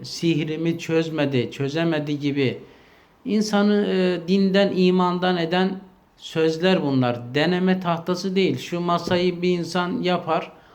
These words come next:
olmaz. Efendim bir daha dener, bir daha dener. Olana kadar deneyebilir. Ama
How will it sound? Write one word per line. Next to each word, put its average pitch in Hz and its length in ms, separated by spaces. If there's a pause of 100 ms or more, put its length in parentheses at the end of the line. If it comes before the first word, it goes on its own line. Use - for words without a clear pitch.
(160)
olmaz. 175 640 (500)
Efendim 180 440
bir 185 140
daha 190 340
dener, 156 420
bir 165 100
daha 185 320
dener. 160 440 (500)
Olana 190 440
kadar 175 420
deneyebilir. 175 640 (100)
Ama 165 440